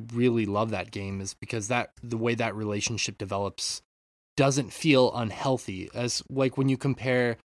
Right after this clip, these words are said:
Cloud and Aerith in Final Fantasy seven, or Aeris, whatever you wanna call her, I don't care. Or Squall and Rinoa in Final Fantasy eight, another one that feels incredibly unhealthy. And then, and, you know, Josh's reasoning is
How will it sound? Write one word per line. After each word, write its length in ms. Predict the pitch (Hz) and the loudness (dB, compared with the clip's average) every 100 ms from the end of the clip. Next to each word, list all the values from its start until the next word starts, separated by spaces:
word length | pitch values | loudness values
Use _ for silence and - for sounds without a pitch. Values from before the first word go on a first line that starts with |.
| - - - | -20 -18 -6
Cloud 380 | - 147 139 127 | 4 6 8 6
and 180 | 110 | 0
Aerith 500 | - 131 95 - - - | 0 0 0 -6 -16 -8
in 160 | 120 | -6
Final 240 | - 120 110 | -2 -2 -2
Fantasy 380 | 117 107 - | -4 -4 -6
seven, 440 | - 117 95 90 85 | -4 -4 -4 -6 -8
or 200 | 95 101 | -8 -4
Aeris, 360 | 104 90 87 - | -4 -4 -6 -8
whatever 220 | 98 92 | -8 -6
you 60 | |
wanna 140 | 90 90 | -8 -10
call 200 | - 90 | -8 -8
her, 80 | 90 | -6
I 80 | |
don't 180 | 90 87 | -8 -10
care. 240 | 98 90 - - - _ | -10 -10 -12 -20 -20 _
Or 260 | 113 107 107 | -2 0 0
Squall 440 | - 127 110 110 | 0 4 4 4
and 100 | 117 | 2
Rinoa 440 | 131 156 185 120 95 | 2 6 6 6 2
in 100 | 101 | -4
Final 280 | 110 101 | -4 -4
Fantasy 460 | 98 101 98 - 123 | -6 -8 -8 -4 0
eight, 160 | 151 - | 0 0
another 320 | 110 113 123 | -2 0 0
one 140 | 113 | 0
that 120 | 101 - | -4 -6
feels 360 | 113 104 - - _ _ _ | -6 -4 -8 -14 _ _ _
incredibly 1000 | 120 - 123 113 113 110 107 107 104 104 - | -6 -2 -2 0 0 0 2 2 0 -2 -4
unhealthy. 680 | 117 98 117 120 - 98 92 _ _ _ _ 123 | -6 -4 -2 -2 -4 -8 -10 _ _ _ _ -2
And 160 | 120 | 2
then, 540 | 120 117 113 113 110 - | 4 2 2 0 -2 2
and, 300 | 220 214 175 - _ _ _ | 4 4 2 -4 _ _ _
you 120 | 165 151 | 4 6
know, 160 | 131 | 6
Josh's 600 | 123 123 117 - 113 - - _ 127 | 4 2 2 0 -4 -6 -10 _ 0
reasoning 480 | 117 110 113 104 | 2 2 0 0
is 240 | 101 95 | -2 -6